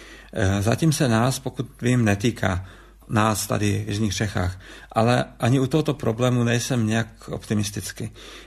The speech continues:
Vrásky na čele máme kvůli drobné mužce, která se nazývá vrtule ořechová. Není u nás doma, ale pomalinku postupuje z jihovýchodu.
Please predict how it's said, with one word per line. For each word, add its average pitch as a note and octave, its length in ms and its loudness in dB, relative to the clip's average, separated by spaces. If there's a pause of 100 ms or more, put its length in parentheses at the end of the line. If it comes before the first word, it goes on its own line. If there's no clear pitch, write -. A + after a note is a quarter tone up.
Vrásky C#3 440 2
na A#2+ 120 6
čele C3+ 260 0
máme B2+ 280 0
kvůli A#2+ 280 0
drobné A#2+ 420 0
mužce, G#2+ 640 -2
která A2+ 360 -6
se A2 140 -6
nazývá G#2+ 420 -2 (120)
vrtule A2 440 -2 (200)
ořechová. G2+ 640 -4 (380)
Není C#3+ 240 4
u C3 60 2
nás G2+ 200 2
doma, G#2+ 240 0
ale B2+ 180 2
pomalinku A2+ 600 -2
postupuje A2 600 -4
z F#2+ 80 -2
jihovýchodu. G2+ 580 0